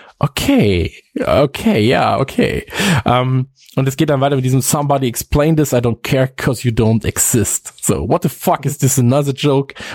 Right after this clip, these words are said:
Reckoning. Und die Nummer ist eigentlich so wirklich so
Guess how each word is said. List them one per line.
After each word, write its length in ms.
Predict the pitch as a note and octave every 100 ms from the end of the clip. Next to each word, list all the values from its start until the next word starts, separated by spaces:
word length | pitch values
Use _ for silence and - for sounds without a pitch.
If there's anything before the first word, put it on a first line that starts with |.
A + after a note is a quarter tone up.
| -
Reckoning. 500 | B2 - G2 C2+ - - - -
Und 360 | B2+ C3 B2+ - _ _ - - - _ _ _ _ _ -
die 160 | F3+
Nummer 520 | A3 A3 G3+ F#3+ A3+ A3+ -
ist 140 | D3+
eigentlich 300 | C3+ D#3+ E3+
so 220 | - D#3 C#3
wirklich 180 | D3+
so 140 | D#3